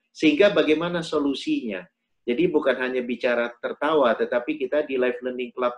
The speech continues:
ini juga ingin bicara soal solusi. Jadi Mas Heri tadi lebih mengedepankan bahwa tertawa itu sehat,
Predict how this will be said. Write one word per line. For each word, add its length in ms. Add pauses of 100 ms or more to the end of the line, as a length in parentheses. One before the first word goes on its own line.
ini 240
juga 320
ingin 320
bicara 400 (240)
soal 320
solusi. 640 (560)
Jadi 240
Mas 240
Heri 320
tadi 320
lebih 360
mengedepankan 880
bahwa 280
tertawa 400
itu 160
sehat, 400